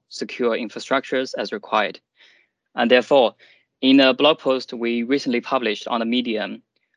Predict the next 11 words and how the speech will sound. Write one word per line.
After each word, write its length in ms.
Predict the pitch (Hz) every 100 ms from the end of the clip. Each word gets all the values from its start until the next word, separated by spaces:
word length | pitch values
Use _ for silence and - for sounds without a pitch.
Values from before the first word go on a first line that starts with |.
| _ -
uh, 240 | 107 104
called 320 | - 117 113 -
Everything 420 | 123 127 131 123
You 200 | 117 117
Wanted 360 | 117 127 123 104
to 120 | 110
Know 280 | 113 113 113
About 320 | 104 107 107
Serving 340 | - 117 113 107
Language 300 | 107 107 -
Models 440 | 107 107 104 101